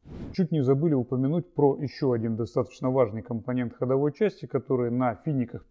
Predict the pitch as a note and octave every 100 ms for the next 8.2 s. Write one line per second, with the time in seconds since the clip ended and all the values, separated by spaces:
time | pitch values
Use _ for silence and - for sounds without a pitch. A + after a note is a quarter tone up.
0 | - D#3 C3+ A#2 G#2+ - - B2+ E3+ E3
1 | A#2+ G3 B2 B2 A2+ C3+ A#2+ A2 A2 A2
2 | A#2+ E3 E3+ E3 - _ _ - C3+ F3+
3 | - A#2+ C3+ B2+ A#2+ E3+ - B2 - D#3
4 | D#3+ - _ C3 B2 D#3 D3+ - A#2 A2+
5 | A#2 C#3 A2+ G#2 _ - _ - F3 F#3+
6 | C#3 - B2+ B2+ B2+ B2 B2+ A2+ G2+ C3
7 | - C#3 G#2+ G2+ _ - - B2+ B2+ B2+
8 | G#2+ G#2